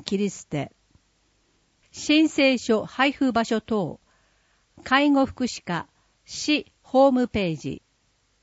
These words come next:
その他、一人一回まで。他の給付制度との併用不可。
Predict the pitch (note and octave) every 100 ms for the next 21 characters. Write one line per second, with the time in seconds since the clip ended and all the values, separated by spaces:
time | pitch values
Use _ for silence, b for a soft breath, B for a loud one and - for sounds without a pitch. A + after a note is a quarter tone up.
0 | _ - - B3+ D4+ - D#3 - _ _
1 | _ _ _ - - D#4+ D4+ F3 - G#3+
2 | G3+ - C4+ A3 E3 E3 D3+ - - _
3 | _ _ _ _ _ _ _ - C#4 C#4+
4 | A3 - - - D4+ C#4+ D#4 - C#4+ B3
5 | G3 F#3+ F3 D#3 D#3+ A#3+ A#3+ A3 G3+ G3
6 | G#3+ - D#3 -